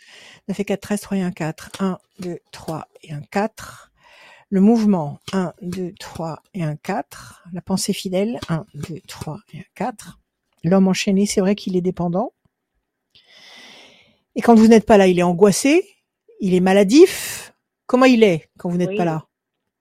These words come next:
Speaker 1: Il perd pied ?
Speaker 2: Bah, il est un peu, il
Speaker 1: Il
Speaker 2: est
Speaker 1: est
Speaker 2: un peu perdu, oui.
Speaker 1: dépré-, il est dépressif et vous pouvez pas le planter comme ça du jour
Speaker 2: Ah
Speaker 1: au lendemain
Speaker 2: non,
Speaker 1: s'il est
Speaker 2: non,
Speaker 1: comme
Speaker 2: non,
Speaker 1: ça.
Speaker 2: il est, il est pas, il est pas dépressif, non, il a, il est, il a, il a besoin, en fait, euh, il fait rien, quoi, il a besoin d'un moment pour tout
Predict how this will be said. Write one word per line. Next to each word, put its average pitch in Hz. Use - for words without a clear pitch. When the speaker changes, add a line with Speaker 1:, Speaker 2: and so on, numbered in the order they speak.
Speaker 1:
Il 185
perd 202
pied ? 254
Speaker 2:
Bah, 196
il 196
est 202
un 196
peu, 175
il 175
Speaker 1:
Il 196
Speaker 2:
est 202
Speaker 1:
est 208
Speaker 2:
un 165
peu 185
perdu, 196
oui. 143
Speaker 1:
dépré-, 196
il 202
est 202
dépressif 214
et 208
vous 170
pouvez 175
pas 196
le 175
planter 190
comme 185
ça 185
du 175
jour 202
Speaker 2:
Ah 269
Speaker 1:
au -
lendemain 339
Speaker 2:
non, 240
Speaker 1:
s'il 196
est 180
Speaker 2:
non, -
Speaker 1:
comme -
Speaker 2:
non, 320
Speaker 1:
ça. 202
Speaker 2:
il 196
est, 190
il 190
est 208
pas, 190
il 180
est 190
pas 196
dépressif, 240
non, 269
il 147
a, 156
il 151
est, 143
il 156
a, 160
il 175
a 180
besoin, 185
en 185
fait, 240
euh, 185
il 180
fait 214
rien, 233
quoi, 190
il 175
a 185
besoin 196
d'un 202
moment 208
pour 190
tout 202